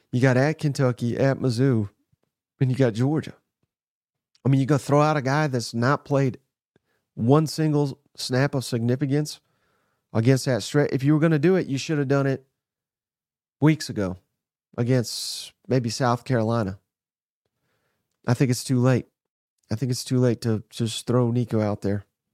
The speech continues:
As bad as, uh, the quarterback performance has been for Tennessee, I, I don't, I don't think you can throw him out there. Ethan, are you on Feinbaum in Tuscaloosa? I think so.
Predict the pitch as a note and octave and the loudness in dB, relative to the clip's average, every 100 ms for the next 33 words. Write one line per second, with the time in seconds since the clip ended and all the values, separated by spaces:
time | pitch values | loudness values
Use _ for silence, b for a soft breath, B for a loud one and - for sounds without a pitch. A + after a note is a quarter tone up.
0 | _ _ _ - A2 A#2+ B2 A#2 G#2+ - | _ _ _ -8 0 2 2 0 -4 -4
1 | A2+ A2 A2 G#2+ _ _ _ _ _ _ | -2 0 -2 -4 _ _ _ _ _ _
2 | _ _ _ _ _ _ _ _ _ _ | _ _ _ _ _ _ _ _ _ _
3 | _ _ - A#2 C#3+ B2 B2+ B2 - - | _ _ -10 0 2 4 2 0 -4 -4
4 | C#3 C3 A#2 A#2+ C#3 C3 A#2+ - C3 A2+ | 0 0 -2 -2 0 0 -2 -4 -4 -2
5 | C#3 A#2 G#2+ - A2+ C3 A2+ - - C3 | 0 0 0 -4 -2 -2 -2 -4 0 0
6 | B2 C3 C3 B2 A2 C3+ B2+ B2+ D#3+ F#3 | 0 -2 -2 -4 -2 0 0 0 -2 -2
7 | A2 G2 _ _ _ _ _ _ _ _ | -4 -4 _ _ _ _ _ _ _ _
8 | _ _ _ _ _ _ _ b b b | _ _ _ _ _ _ _ b b b
9 | b F3 D#3+ B2+ D#3 D#3+ D#3 - D#3 D#3 | b 4 6 4 4 4 2 2 2 2
10 | D3+ D3+ C3 - D3 - A#2 C#3 - F#3 | 2 2 -2 -2 -4 0 2 2 2 0
11 | D#3+ - G2 F2+ | 0 -2 -2 -2